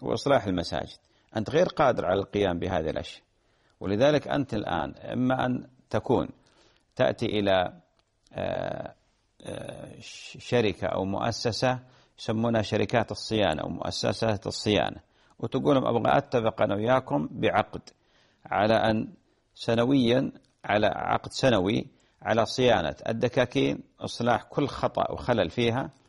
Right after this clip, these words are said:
وكذلك المساجد وكذلك البئر". هذا حل،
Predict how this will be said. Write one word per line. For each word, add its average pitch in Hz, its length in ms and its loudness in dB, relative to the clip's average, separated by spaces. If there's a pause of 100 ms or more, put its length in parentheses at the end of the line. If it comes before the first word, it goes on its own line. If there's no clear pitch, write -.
(360)
وكذلك 123 480 2
المساجد 127 640 0
وكذلك 135 540 2
البئر". 92 320 0 (1300)
هذا 139 220 4
حل، 151 300 4